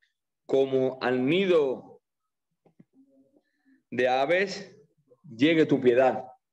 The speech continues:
¿Qué quiere decir? Que cuando una persona dice la tefilá, ¿por qué la persona no tiene que decir eso? Al Kaf Tzipor,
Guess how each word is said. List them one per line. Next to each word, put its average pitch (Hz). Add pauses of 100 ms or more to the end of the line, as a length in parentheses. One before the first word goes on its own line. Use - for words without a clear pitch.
(1000)
¿Qué -
quiere 151
decir? 131
Que 131
cuando 123
una 151
persona 143
dice 139
la 127
tefilá, 131 (300)
¿por 120
qué 147
la 165
persona 151
no 143
tiene 139
que 131
decir 117
eso? 110 (320)
Al 107
Kaf 175
Tzipor, 160